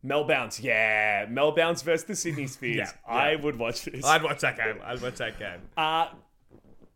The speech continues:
Speaker 1: quick side idea for the sport.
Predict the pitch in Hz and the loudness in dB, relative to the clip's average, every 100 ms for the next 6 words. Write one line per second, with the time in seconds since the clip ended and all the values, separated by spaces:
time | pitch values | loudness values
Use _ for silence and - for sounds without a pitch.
0 | _ _ _ _ 170 - - 202 - 156 | _ _ _ _ -16 -8 -6 -4 0 2
1 | 165 165 147 127 120 117 131 120 113 - | 2 0 -2 -4 -6 -6 -4 -4 -4 -12
2 | - 87 - | -14 -14 -14